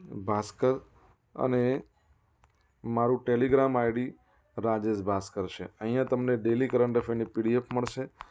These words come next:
અને પોલ્સ છે ને એ પણ રમવા મળશે. ભણવાની મજા આવી હોય તો વીડિયોને એક લાઈક કરજો મિત્રો,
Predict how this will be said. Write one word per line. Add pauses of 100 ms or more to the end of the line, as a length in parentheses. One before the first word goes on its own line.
(240)
અને
પોલ્સ
છે
ને
એ
પણ
રમવા (420)
મળશે. (1800)
ભણવાની
મજા
આવી
હોય
તો
વીડિયોને
એક
લાઈક
કરજો
મિત્રો,